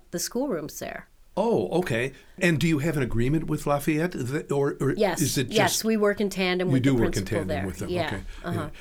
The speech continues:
Speaker 2: So then you go back to the, the rooms at the church.
Speaker 1: Right. We bus them back
Speaker 2: Okay.
Speaker 1: and give them a snack and do this learning support. And it's all year round. There are summer programs.
Speaker 2: Mm.
Speaker 1: We now have partnerships with other organizations. And the high school students,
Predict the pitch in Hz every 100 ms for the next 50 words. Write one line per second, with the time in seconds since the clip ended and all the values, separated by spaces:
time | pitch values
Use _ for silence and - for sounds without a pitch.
0 | - - 127 127 117 113 113 - 113 110
1 | 110 101 127 131 117 117 127 120 107 -
2 | - 185 120 113 196 202 175 185 185 190
3 | 185 190 175 165 175 196 - 175 170 165
4 | 165 160 170 - 175 170 160 - 175 165
5 | 180 208 147 151 139 - 175 170 170 -
6 | - - - - 180 190 202 196 - 170
7 | 170 - 196 190 - 208 202 196 170 170
8 | 160 - - _ 165 156 - - 208 196
9 | 214 196 190 190 185 180 104 95 - -
10 | - 196 175 156 - 175 180 175 185 -
11 | 185 185 165 170 165 165 160 156 170 170
12 | 175 170 - - - - 196 196 185 220
13 | 254 311 - - 185 - - 175 170 165
14 | - - -